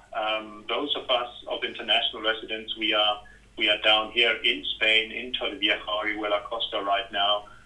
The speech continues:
We are all banned, uh, to sit back home in our, in our home and just to wait until <clears throat> we are allowed to go out again,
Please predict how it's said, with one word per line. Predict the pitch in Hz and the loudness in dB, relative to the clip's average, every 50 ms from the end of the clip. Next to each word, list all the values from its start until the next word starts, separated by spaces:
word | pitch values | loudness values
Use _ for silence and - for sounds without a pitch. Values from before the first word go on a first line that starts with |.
| - - | -10 -2
We | 123 113 110 | 2 2 2
are | 107 107 | 4 2
all | 107 117 117 113 110 107 | 2 2 0 0 0 2
banned, | 113 107 104 - - 117 - - - - - - | 4 4 4 4 2 -2 -6 -6 -6 -6 -6 -6
uh, | 110 110 110 110 | -4 -4 -4 -4
to | - - 123 - - - | -4 -6 -6 -6 -6 -6
sit | - - - - - | -6 -6 -6 -2 2
back | - 104 - - - | 2 2 2 2 -2
home | - 110 110 110 110 110 110 | -2 0 0 0 0 -2 -4
in | 107 107 104 | -6 -4 -2
our, | 101 104 104 104 101 101 101 - 101 | 0 0 2 2 2 2 2 0 -4
in | 104 104 | -4 -2
our | 98 101 101 101 98 | 0 0 2 0 0
home | 101 104 107 113 113 117 113 - - - | 0 0 -2 -2 -2 -4 -8 -8 -6 -6
and | 104 104 104 - - | -6 -6 -8 -4 0
just | - - - - - - | 0 0 2 0 -2 -4
to | 113 | -4
wait | 107 - - - - 117 - - | -4 0 4 4 6 4 4 0
until | - - - - - 123 110 110 110 104 - - - | -4 -4 -2 -2 -2 -2 -2 -2 -4 -4 -6 -8 -8
<clears throat> | - 156 - - - 147 139 | -4 -2 0 0 0 0 0
we | 117 120 120 | 2 4 4
are | 117 113 | 6 6
allowed | - - 113 113 113 - | 6 6 4 4 2 0
to | 127 120 | -2 0
go | 113 110 104 | 2 4 6
out | 101 110 - - - | 6 6 6 4 2
again, | 110 107 104 101 104 110 117 | 0 2 2 2 2 0 -4